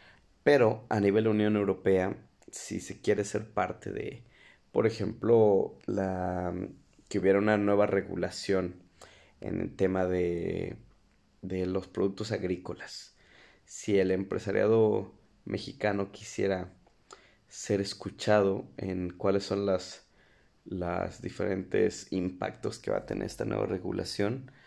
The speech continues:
va a tener que ganarse su lugar desde antes, va a tener que trabajar en esa, esa postura de,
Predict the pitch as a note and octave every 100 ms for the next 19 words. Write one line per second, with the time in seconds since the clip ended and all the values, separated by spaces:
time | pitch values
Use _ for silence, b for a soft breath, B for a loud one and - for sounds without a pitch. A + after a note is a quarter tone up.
0 | B B B - C#3 D3 C#3+ D3 D3+ A2
1 | A2 C3+ C3 G#2 G2 G#2+ A2 G2 F#2+ F#2+
2 | G2 - - G2 F#2+ G#2 A2 A#2+ A#2 G2+
3 | G2 - G2 - - B B B - G2
4 | F#2+ - G#2 G2 F#2+ F2+ - b b _
5 | - - - G2+ - - G2 G2 F#2 F#2
6 | F2+ F#2+